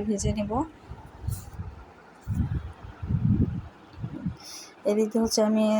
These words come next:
চুলা একটা কড়াইতে তেল গরম করে নিয়েছিলাম। তো হচ্ছে তারপর হচ্ছে আলুর পপকর্নগুলো আমি দিয়ে দিচ্ছি। আর যখন আমি মানে এগুলো দিয়ে দিচ্ছিলাম তখন হচ্ছে চুলার আঁচটা একটু কমিয়ে দিয়েছিলাম যাতে আস্তে আস্তে হয় ভিতর,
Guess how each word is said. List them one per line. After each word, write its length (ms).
চুলা 240
একটা 200
কড়াইতে 440
তেল 220
গরম 240
করে 180
নিয়েছিলাম। 600
তো 140
হচ্ছে 340
তারপর 340
হচ্ছে 340
আলুর 380
পপকর্নগুলো 600
আমি 140
দিয়ে 220
দিচ্ছি। 420
আর 280
যখন 380
আমি 240
মানে 260
এগুলো 300
দিয়ে 200
দিচ্ছিলাম 480
তখন 200
হচ্ছে 340
চুলার 420
আঁচটা 280
একটু 160
কমিয়ে 320
দিয়েছিলাম 440
যাতে 220
আস্তে 320
আস্তে 280
হয় 340
ভিতর, 300